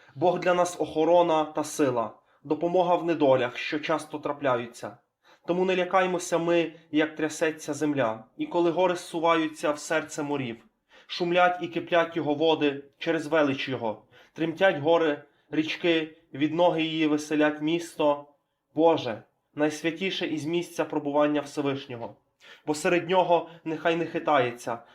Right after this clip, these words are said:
Бог поможе йому, коли ранок настане. Шуміли народи, хиталися царства,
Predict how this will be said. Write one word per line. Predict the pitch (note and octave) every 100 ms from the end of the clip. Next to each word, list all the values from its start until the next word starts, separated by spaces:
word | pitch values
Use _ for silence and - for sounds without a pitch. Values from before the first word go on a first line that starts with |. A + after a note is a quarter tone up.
| -
Бог | C#3 F3+ F3+
поможе | F3+ E3+ F3 D#3+
йому, | E3 D#3+ D#3+ D#3 -
коли | - D#3 D#3+
ранок | D#3 D#3 D3+
настане. | D3 - C#3+ C3 G#2 - _ _ _ _ _ _ _
Шуміли | - D#3+ D#3+ F3+ E3+
народи, | D3+ D3+ E3+ D#3 D3 D3 -
хиталися | - D3+ D#3+ D#3+ D3+ D3+
царства, | D3+ D#3+ D#3 - C#3+ C3+ C3